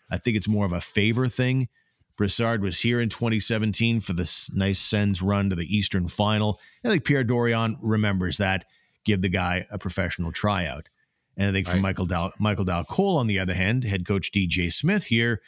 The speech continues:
Speaker 1: this was his leading scorer in twenty fourteen fifteen when Oshawa won a Memorial Cup.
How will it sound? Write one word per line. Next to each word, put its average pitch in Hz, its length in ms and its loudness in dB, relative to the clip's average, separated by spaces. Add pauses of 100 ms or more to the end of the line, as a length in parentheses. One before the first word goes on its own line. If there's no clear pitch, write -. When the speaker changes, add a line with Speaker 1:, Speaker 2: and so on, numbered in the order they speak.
(500)
Speaker 1:
this 117 300 0
was 123 140 2
his 113 180 0
leading 123 300 2
scorer 120 360 0
in 107 240 0
twenty 113 300 0
fourteen 110 480 0
fifteen 104 580 0 (500)
when 104 300 0
Oshawa 107 600 0
won 101 300 0
a 92 60 -2
Memorial 95 520 0
Cup. 92 440 -2